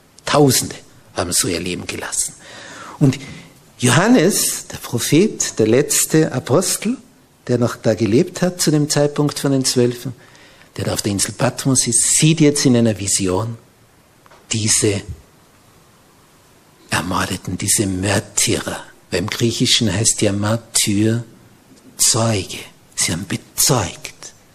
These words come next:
mit ihrem Blut. Und dieses Blut schreit zum Himmel, symbolisch, in Vers zehn, sie schrien mit lauter Stimme, "Herr, du Heiliger und Wahrhaftiger,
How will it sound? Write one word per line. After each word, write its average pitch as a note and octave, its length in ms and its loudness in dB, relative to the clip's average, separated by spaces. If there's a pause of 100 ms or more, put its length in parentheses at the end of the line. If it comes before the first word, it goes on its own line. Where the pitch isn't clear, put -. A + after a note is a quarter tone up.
(460)
mit - 100 -2
ihrem A#2+ 200 0
Blut. - 380 -8 (2500)
Und D#3 280 4
dieses A3 260 4
Blut G#3 240 6
schreit E3+ 380 0
zum D3+ 220 4
Himmel, D#3+ 360 4
symbolisch, D#3 880 2 (160)
in C3+ 120 -2
Vers A#2 400 2
zehn, D#3+ 380 4
sie - 180 0
schrien D#3 280 4
mit D#3 160 4
lauter D3+ 380 2
Stimme, D3 400 4
"Herr, C#3+ 240 2
du D#3+ 200 2
Heiliger D3 400 2
und C3 140 0
Wahrhaftiger, A#2+ 680 -2